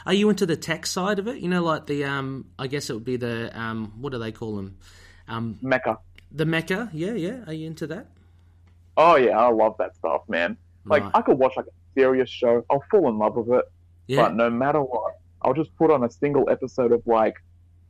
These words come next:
Speaker 2: Gundam Wing, just seeing, like, all these giant robots beating the shit out of each other. Sorry for swearing.
Speaker 1: <laughs> No, no worries.
Speaker 2: It
Speaker 1: Don't
Speaker 2: just
Speaker 1: wor-
Speaker 2: makes me happy.
Speaker 1: Yeah, yeah, <laughs> cool, cool. We don't bleep anything out here. Don't worry. It's, uh, you know, if you're, if you're following Moon Knight, I'm sure you can handle a bit of,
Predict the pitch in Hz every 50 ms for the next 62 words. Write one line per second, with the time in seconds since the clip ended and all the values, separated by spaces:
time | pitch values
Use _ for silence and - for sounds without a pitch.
0 | - 120 113 120 131 127 135 123 110 104 110 117 135 143 131 135 - - 151 131
1 | 127 117 110 - - 135 135 135 123 107 113 110 113 110 107 - 127 120 117 -
2 | - 117 113 120 127 120 123 120 - - 123 120 110 98 101 101 - - - -
3 | - 117 113 120 120 131 127 120 - 147 151 170 - _ _ - 113 110 110 110
4 | - 123 143 147 117 110 113 135 165 175 151 139 120 - - _ _ - - -
5 | - - - - - _ - 135 160 185 185 208 202 185 160 143 151 180 233 -
6 | - 226 - - 185 160 147 139 156 156 151 - 131 - - 123 131 - - 330
7 | 339 - _ _ _ _ _ - 151 190 233 247 247 240 226 226 220 190 180 -
8 | 143 139 - - 170 151 - - 185 - - 180 180 202 180 - - - - -
9 | - - 156 165 170 170 156 147 147 160 160 - 139 131 139 143 143 139 123 113
10 | 113 113 110 101 98 117 120 113 113 117 117 113 107 101 95 110 113 107 - -
11 | 131 131 131 139 147 143 139 139 139 127 131 139 131 131 127 127 - - - -
12 | - - - - 147 127 151 151 - 180 180 175 170 156 139 131 135 147 143 139
13 | 139 143 135 123 - 123 117 - 139 135 131 113 127 110 113 123 120 117 117 110
14 | 110 101 117 113 107 110 107 104